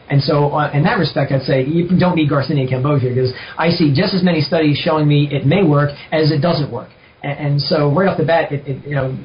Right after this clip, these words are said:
the studies may not be the greatest. It's hard, you know, it's hard to say, but I, I'm not convinced it works. And the liver failure just mixes me to willies a little bit. So I'm just saying, eh, stay clear of that.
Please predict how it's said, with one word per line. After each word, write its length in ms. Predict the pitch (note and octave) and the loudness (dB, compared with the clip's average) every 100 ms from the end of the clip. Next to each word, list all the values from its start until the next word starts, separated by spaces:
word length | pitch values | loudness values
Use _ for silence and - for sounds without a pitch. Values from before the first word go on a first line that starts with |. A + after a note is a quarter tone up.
| - - | -14 -8
the 100 | C#3+ B2+ | -6 -4
studies 320 | - F#3 C#3 | 0 2 2
may 100 | D3+ | 2
not 140 | D#3 | 0
be 80 | C#3+ | 0
the 80 | C#3 | 0
greatest. 340 | G#3+ G#3 F3+ | 0 2 0
It's 100 | D3 | -2
hard, 180 | F3 E3+ | -4 -2
you 40 | D#3+ | -2
know, 60 | |
it's 80 | B2+ | -2
hard 140 | E3 | -2
to 40 | C#3 | -2
say, 400 | G3+ F#3+ D#3+ D3+ - - - - C#3+ | -2 0 0 -4 -14 -20 -20 -6 -2
but 240 | C3+ C3+ | -2 -2
I, 200 | E3 E3+ | -4 0
I'm 80 | F3 | 2
not 140 | D#3+ D3+ | 2 0
convinced 340 | C3+ C3 - | 0 0 -4
it 80 | A#2 | -2
works. 300 | B2+ A#2+ - | -2 -4 -8
And 100 | E3 | 0
the 40 | |
liver 240 | F3 E3+ C#3 | 2 2 0
failure 260 | D#3 C#3+ B2+ | 0 0 0
just 200 | B2+ C3+ | -2 -2
mixes 280 | C3 D3+ | 0 2
me 120 | D3 C3 | 2 2
to 40 | |
willies 280 | B2+ C3 B2 | 2 2 0
a 40 | |
little 160 | A2+ G#2+ | -2 -4
bit. 140 | G#2 | -4
So 140 | - C#3 | -2 -2
I'm 80 | |
just 100 | D#3 | -2
saying, 180 | E3+ F3 | 0 0
eh, 120 | C#4+ | 0
stay 180 | - G3 | -2 -2
clear 180 | - B2+ | 0 0
of 60 | G2 | -2
that. 160 | F2 | -6